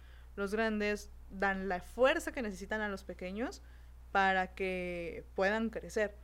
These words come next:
Entonces, cuando tú sientes que tu proyecto es demasiado grande para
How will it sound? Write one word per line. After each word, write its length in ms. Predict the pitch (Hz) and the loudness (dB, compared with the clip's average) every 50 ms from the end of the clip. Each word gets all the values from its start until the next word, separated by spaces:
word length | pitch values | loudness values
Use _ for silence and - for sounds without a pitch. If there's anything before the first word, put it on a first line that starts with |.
| - - - - | -18 -18 -18 -18
Entonces, 320 | - - 247 233 240 247 254 | -2 0 0 2 2 0 2
cuando 240 | - 247 233 214 220 | 0 0 0 0 -2
tú 140 | - 294 | -6 -8
sientes 580 | 302 - - - 233 233 254 254 247 247 247 - | -8 -8 -4 -2 2 2 2 2 2 0 -2 -2
que 80 | - 240 | -2 -4
tu 140 | - 220 - | -4 -4 -6
proyecto 320 | - 190 196 196 196 - 233 | -6 -4 -4 -4 -2 -2 -2
es 60 | 214 | -2
demasiado 340 | 233 226 202 180 208 202 202 | 0 -2 -2 -2 -4 -2 -2
grande 240 | 214 214 214 220 220 | 0 0 0 -2 -2
para 240 | - 214 190 180 | 0 -2 -2 -2